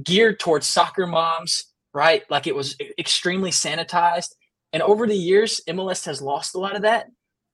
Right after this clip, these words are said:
but it's still obviously not gone raw enough to attract the kind of crowd that's interested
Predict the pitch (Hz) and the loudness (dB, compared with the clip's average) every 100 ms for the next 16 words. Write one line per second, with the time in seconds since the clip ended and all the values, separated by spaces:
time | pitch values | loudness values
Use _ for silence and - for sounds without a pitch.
0 | - 165 - 175 180 - - - - 226 | 0 2 2 0 -2 -4 -6 -6 2 4
1 | 208 156 190 190 - 160 147 160 156 156 | 4 2 -2 -2 -2 -4 -4 -4 -4 -4
2 | 165 160 139 135 139 165 147 135 139 170 | -2 -2 -4 -2 0 0 -2 -6 -6 -6
3 | - - - - _ _ - 151 139 - | -6 -14 -20 -20 _ _ -8 -6 -4 2
4 | 170 165 147 - 151 143 - 139 139 135 | 2 2 -2 -6 -8 -8 -4 -2 -2 -4
5 | - 156 - 143 - 139 139 | -6 -10 -8 -10 -8 -8 -8